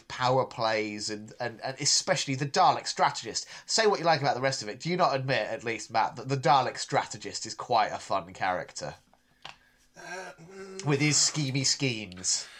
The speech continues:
Speaker 2: Yeah, but, like, e-, every episode is the same. You've got to accept that. Every
Speaker 1: Oh, yeah,
Speaker 2: episode,
Speaker 1: absolutely.
Speaker 2: every episode is basically like, "Oh, we've got this plan, but we've betrayed you."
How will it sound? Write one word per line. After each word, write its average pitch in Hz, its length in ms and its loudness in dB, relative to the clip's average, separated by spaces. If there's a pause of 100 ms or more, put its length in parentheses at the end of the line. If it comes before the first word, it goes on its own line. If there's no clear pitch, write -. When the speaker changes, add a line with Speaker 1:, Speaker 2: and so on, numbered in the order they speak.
(260)
Speaker 2:
Yeah, 208 320 2
but, 180 180 -2
like, 190 420 8 (800)
e-, 196 120 4 (380)
every 190 360 8
episode 113 680 4 (180)
is - 180 -2
the 107 100 -8
same. 82 460 2 (460)
You've 156 200 0
got 170 180 12
to 143 120 10
accept - 320 4
that. 82 260 0 (360)
Every 185 260 10
Speaker 1:
Oh, 175 60 12
yeah, 165 100 6
Speaker 2:
episode, 131 160 6
Speaker 1:
absolutely. 139 540 2
Speaker 2:
every 196 240 12
episode 147 440 12
is 123 120 4
basically 127 580 6
like, 120 420 6 (540)
"Oh, 120 220 10
we've 123 180 2
got 151 180 8
this 135 140 4
plan, 117 480 12
but 180 180 10
we've 160 200 8
betrayed 196 560 10
you." 165 400 8